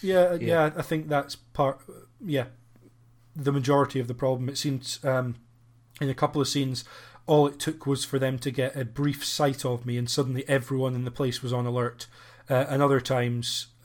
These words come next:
Speaker 1: I, I could wander around quite happily, just knocking everyone in the room out with no concern for ever having been spotted. Um, so yeah, I think may-, maybe, uh, the shooting is,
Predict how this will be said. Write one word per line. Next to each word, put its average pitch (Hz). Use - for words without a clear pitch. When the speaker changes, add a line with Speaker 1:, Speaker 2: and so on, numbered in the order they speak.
Speaker 1:
I, 147
I 131
could 123
wander 123
around 117
quite 131
happily, 123
just 120
knocking 127
everyone 123
in 120
the 120
room 123
out 117
with 131
no 135
concern 123
for 123
ever 120
having 117
been 113
spotted. -
Um, 120
so -
yeah, 135
I 123
think 151
may-, 165
maybe, 180
uh, 170
the 160
shooting 180
is, 147